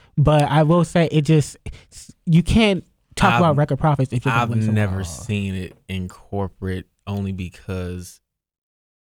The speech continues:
Speaker 2: I, again, think the C E Os take all the money.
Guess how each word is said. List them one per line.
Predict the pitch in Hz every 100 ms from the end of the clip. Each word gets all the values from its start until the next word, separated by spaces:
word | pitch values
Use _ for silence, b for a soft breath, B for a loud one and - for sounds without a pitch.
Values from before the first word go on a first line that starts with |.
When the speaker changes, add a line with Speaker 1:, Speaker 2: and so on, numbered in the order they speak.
| _ _ _ _ _ _ _ _ _ _ _ _ _ -
Speaker 2:
I, | 95 90 87 -
again, | 87 95 92 87 95
think | - 87
the | 92
C | 90 95 87
E | 85
Os | 85 85
take | - 85 85
all | 82
the | 85
money. | 156 165